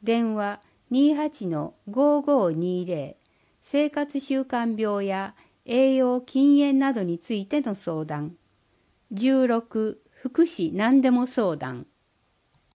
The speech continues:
祝日を除く月曜日から金曜日、午前九時から午後五時三十分。総合福祉会館、市役所四階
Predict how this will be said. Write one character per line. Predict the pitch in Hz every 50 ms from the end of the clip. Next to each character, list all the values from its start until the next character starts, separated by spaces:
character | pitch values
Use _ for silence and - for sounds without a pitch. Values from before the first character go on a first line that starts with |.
| _ _
祝 | - - 254 - 311
日 | 294 311 311 302 - -
を | 277 262
除 | 254 240 240 226 226 220 220
く | - 214 196 196 - -
月 | 196 202 240 254 254 - - 320
曜 | 339 320 285
日 | 214 185
か | - - 151
ら | 147 156 160
金 | - - 202 202 208 208
曜 | 208 202 180 160
日、 | 147 147 135 - _ _ _ _ _ _ _ -
午 | 240 285 320
前 | 294 269 214 185 175
九 | 170 - 240 220
時 | 202 180
か | - - 160 151
ら | 151 151 151 - _ _
午 | - 262 277
後 | 254 214 180
五 | 185 247 262
時 | 247 196 170
三 | - - 220 220 220 208
十 | 196 214 208 _ _ _
分。 | - 147 135 135 143 - _ _ _ _ _ _ _ _ _ _
総 | _ - - 294 311 302 285
合 | 285 294 285 285
福 | 269 277 277 285
祉 | 277 - -
会 | - 262 240 208 190
館、 | - - 156 147 151 143 - - _ _
市 | - - - 254
役 | 277 311 311 - -
所 | - - 180
四 | 175 185 196 202 202 202
階 | 196 - - 175 175 175 175 -